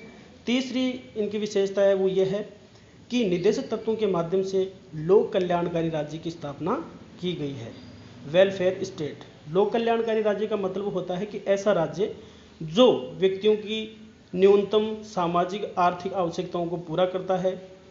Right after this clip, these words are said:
शिक्षा, स्वास्थ्य, रोजगार आदि की आवश्यकताएं पूरा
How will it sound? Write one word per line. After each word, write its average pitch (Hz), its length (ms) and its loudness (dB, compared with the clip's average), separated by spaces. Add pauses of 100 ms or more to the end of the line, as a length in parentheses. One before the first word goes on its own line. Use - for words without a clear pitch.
(200)
शिक्षा, 190 400 0
स्वास्थ्य, 175 640 2
रोजगार 160 600 0
आदि 170 240 -4
की 190 60 -2
आवश्यकताएं 180 560 -4
पूरा 170 420 -4